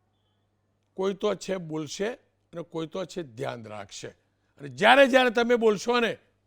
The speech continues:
આ પ્રકારની શેખી મારશો ને, એટલે ગુજરાતનો આ દીકરો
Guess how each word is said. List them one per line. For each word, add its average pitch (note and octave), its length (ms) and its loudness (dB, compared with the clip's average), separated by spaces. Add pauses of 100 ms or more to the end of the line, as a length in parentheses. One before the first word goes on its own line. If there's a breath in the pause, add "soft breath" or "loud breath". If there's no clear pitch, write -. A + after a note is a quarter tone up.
(1040)
આ E3+ 100 -2
પ્રકારની F#3+ 420 -4
શેખી F3 380 -8
મારશો F#3 420 -4
ને, F#3 100 -8
એટલે - 420 -14
ગુજરાતનો E3 640 -6
આ D#3+ 120 -4
દીકરો D#3+ 520 -6